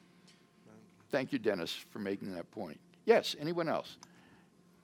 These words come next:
Well, what other indications in Scripture are there about the origin of Satan from which we might make some intelligent inferences?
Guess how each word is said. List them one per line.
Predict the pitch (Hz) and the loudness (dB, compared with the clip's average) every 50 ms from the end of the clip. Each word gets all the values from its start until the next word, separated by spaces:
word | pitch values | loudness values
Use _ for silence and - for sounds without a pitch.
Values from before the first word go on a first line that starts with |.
| - - - - - - - - - - - - _ - - - - - - - - - - | -20 -20 -20 -20 -20 -20 -20 -20 -20 -20 -20 -20 _ -20 -20 -20 -20 -20 -20 -20 -20 2 8
Well, | 233 262 294 294 | 12 12 12 12
what | 285 320 339 339 | 12 12 12 12
other | 330 330 339 269 233 | 12 12 12 12 10
indications | 196 185 170 190 180 - - 170 165 135 - - 143 117 - 147 | 10 10 10 6 4 2 4 4 4 4 4 2 2 2 2 0
in | 143 117 113 | 0 0 0
Scripture | - - - - 151 120 - - - 151 147 180 - | 0 0 2 4 4 4 4 2 2 4 4 4 4
are | - 208 240 262 277 285 | 6 6 8 8 8 8
there | 254 190 113 90 90 90 95 123 - - | 8 6 6 8 8 6 6 6 6 6
about | 156 143 147 196 220 247 240 - | 8 10 10 10 10 8 6 4
the | - 170 | 4 6
origin | 143 135 147 151 151 143 - 156 139 123 | 8 10 10 10 8 6 4 2 0 0
of | 104 | 0
Satan | - - - 175 147 135 113 156 131 | -2 0 2 4 4 2 2 -2 -4
from | - 156 151 151 | -2 0 0 2
which | 185 240 233 - - | 2 0 0 0 0
we | 220 190 | 0 2
might | 165 156 156 160 165 160 | 6 8 8 8 6 4
make | - 135 139 135 135 123 - | 2 2 4 4 4 4 2
some | - - 165 139 131 139 139 135 - 220 - - - - - - - - - | 2 4 6 6 6 6 4 -2 -4 -10 -18 -20 -20 -20 -20 -20 -10 -6 -4
intelligent | 160 156 - 190 156 147 135 131 - - 139 123 113 - - | -2 2 4 6 8 8 8 6 4 2 2 2 0 2 4
inferences? | - 180 185 180 - - - 139 104 95 - - - 64 57 - - - - | 6 8 8 6 6 2 2 2 2 2 0 -2 -2 -2 -6 -6 -8 -8 -8